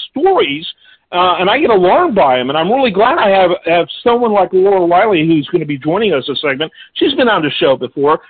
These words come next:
She's a reporter with the, uh, uh, Washington Post, and as part of my ongoing series I've been doing for almost a year with Washington Post journalists every week on the show. I love 'em,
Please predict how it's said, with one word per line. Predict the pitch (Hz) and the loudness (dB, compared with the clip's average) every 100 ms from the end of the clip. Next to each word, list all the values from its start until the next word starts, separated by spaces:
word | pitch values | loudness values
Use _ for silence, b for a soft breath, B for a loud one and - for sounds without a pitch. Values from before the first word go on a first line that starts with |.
| b | b
She's | 214 214 | -6 -2
a | 208 170 | 0 0
reporter | 151 - 160 170 | 0 -2 0 0
with | 190 143 127 | 0 0 -2
the, | 131 123 123 | -4 -2 0
uh, | 120 120 - - - | 0 0 -8 -14 -6
uh, | - 135 120 | 0 2 2
Washington | 123 147 147 147 135 107 | 2 2 0 -4 -4 -4
Post, | - 117 110 175 - | -2 -2 -2 -4 -6
and | 156 127 | -4 -6
as | 123 | -2
part | 160 156 | 0 0
of | 135 | -2
my | 139 | 0
ongoing | 139 143 139 139 120 - | 0 0 0 0 -2 -4
series | 175 160 190 | -2 0 -2
I've | |
been | 202 | -2
doing | 151 135 127 | -2 -2 -2
for | 151 | -4
almost | 151 143 - | -2 -4 -6
a | |
year | 117 123 196 240 92 - B B B | -8 -6 -4 -2 -4 -8 B B B
with | 139 127 | -2 -2
Washington | 123 165 160 147 143 120 | 0 0 0 -4 -8 -4
Post | 147 139 - - | -4 -4 -4 -6
journalists | 151 180 107 - - | -4 -4 -6 -8 -6
every | 139 135 | -6 -6
week | 117 143 - | -6 -6 -4
on | 120 110 | -4 -4
the | 104 | -4
show. | 143 135 | 0 2
I | 113 | 2
love | 107 135 170 | 0 0 2
'em, | 202 | 2